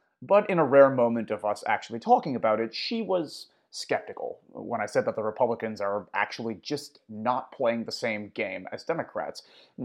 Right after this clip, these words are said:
had trouble believing that they are as, well, pernicious and hypocritical as longtime listeners to this podcast will know that I think they often are. The leadership, that is, the ones who are calling the plays. I don't mean to attack all people who are registered as Republicans.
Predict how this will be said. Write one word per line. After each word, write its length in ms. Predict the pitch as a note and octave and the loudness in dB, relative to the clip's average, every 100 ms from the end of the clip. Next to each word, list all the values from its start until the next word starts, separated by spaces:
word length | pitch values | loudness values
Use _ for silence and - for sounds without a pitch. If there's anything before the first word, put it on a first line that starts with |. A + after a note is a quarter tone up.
| A2+ | -10
had 220 | - D3+ | 0 0
trouble 300 | - D#3+ C#3+ | 2 4 4
believing 760 | A#2 A#2+ A#2+ C#3 A#2+ A#2 G#2+ G2+ - _ _ | 2 -2 0 0 2 0 -2 -8 -14 _ _
that 120 | A2 | -2
they 140 | C3 B2 | 2 4
are 120 | A#2 | 4
as, 520 | A2 A2 G#2+ - - - G3+ - _ | 4 2 0 -8 -8 -14 -20 -20 _
well, 180 | D#3+ - - | -16 -16 -10
pernicious 680 | - A2+ - - G2+ - - G2+ | -6 0 0 0 -4 -6 -12 -10
and 240 | G2 G2 F#2+ _ _ _ | -10 -12 -18 _ _ _
hypocritical 760 | - - D#3+ E3 D3 C3+ A2+ G2+ | 0 0 2 2 2 2 2 2
as 280 | G#2+ G#2 | 0 -4
longtime 580 | G2+ A#2 A2+ A2+ A#2+ A#2 | -4 0 0 2 0 2
listeners 460 | A#2 A#2 A2 G#2+ G2 | -2 -2 -4 -4 -8
to 100 | - | -10
this 160 | G#2 | -12
podcast 580 | - G#3+ F#3+ D#3+ C3 A#2 | 0 2 2 2 2 2
will 140 | A2+ G2+ | -6 -4
know 140 | G2+ | -4
that 180 | F2+ - | -2 0
I 280 | G#2 G#2 - - | 0 -2 -6 -8
think 220 | A#2 G#2+ | -6 -2
they 100 | G#2 | -4
often 300 | G2+ G2+ A2+ | -2 -4 -2
are. 320 | G3 F3 F2+ - - _ _ _ | 2 2 0 -6 -16 _ _ _
The 200 | A2 B2+ | -2 2
leadership, 440 | C#3 - G#2 - - | 4 2 0 -8 -2
that 180 | B2 G#2 | -2 -2
is, 80 | - | -8
the 80 | |
ones 160 | G#2 G2+ | -10 -10
who 60 | G#2+ | -8
are 40 | |
calling 220 | A2+ G#2 | -6 -8
the 40 | G2+ | -10
plays. 380 | - G2 F2+ | -10 -10 -10
I 60 | F#2 | -12
don't 160 | F#2+ G#2 | -12 -12
mean 100 | F#2+ | -12
to 100 | G2+ | -12
attack 300 | F#2+ F#2+ F#2 - | -8 -8 -8 -6
all 220 | - G#2+ G#2 | 0 0 0
people 220 | G#2+ F#2 G#2 | -6 -12 -8
who 120 | G#2+ | -8
are 60 | |
registered 400 | F#2+ F#2+ - - | -8 -10 -12 -12
as 100 | F#2+ | -14
Republicans. 640 | - - - - - A2+ - | -10 -8 -8 -10 -18 -18 -20